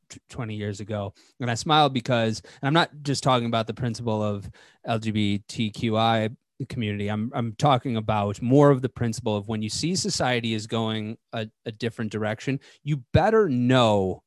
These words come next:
where it's going and where you stand at where it will be twenty years from now. And I'm not saying that we can, we can predict everything. And I'm not saying that someone should go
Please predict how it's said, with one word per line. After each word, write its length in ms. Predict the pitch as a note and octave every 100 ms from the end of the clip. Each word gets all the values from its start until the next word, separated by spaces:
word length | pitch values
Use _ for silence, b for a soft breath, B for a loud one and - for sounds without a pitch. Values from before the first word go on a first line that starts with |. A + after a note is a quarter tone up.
| _ -
where 760 | A#2 A#2+ - B2+ A#2+ C3 C3 -
it's 240 | B2 A2+ -
going 420 | B2 A#2+ B2+ B2
and 180 | B2+ A2+
where 300 | A#2 A#2 A#2+
you 220 | A#2 A2+
stand 320 | - A#2 A2+
at 80 | A#2+
where 160 | A#2 A2+
it 80 |
will 240 | A2 A2+ G#2
be 180 | A2 A2
twenty 460 | - A#2+ G#2+ A2+
years 520 | G2+ G2 G#2 G2+ G2 - b b
from 160 | - A2
now. 120 | G#2
And 80 | A#2+
I'm 60 |
not 160 | C#3+ D#3
saying 220 | F3+ D#3+
that 80 | D3+
we 120 | C#3+
can, 340 | A#2+ B2 A#2 B B B -
we 100 | B2+
can 180 | B2+ A2+
predict 480 | A2+ C3 D3 -
everything. 460 | C3+ G#2 G2+ B2 A2
And 100 | B2+
I'm 60 | C#3+
not 160 | C#3+
saying 300 | - C3 B2+
that 180 | B2 -
someone 380 | - C3 B2+ A#2
should 360 | - D3 C3+
go 380 | C3 A#2+ A2+ A2+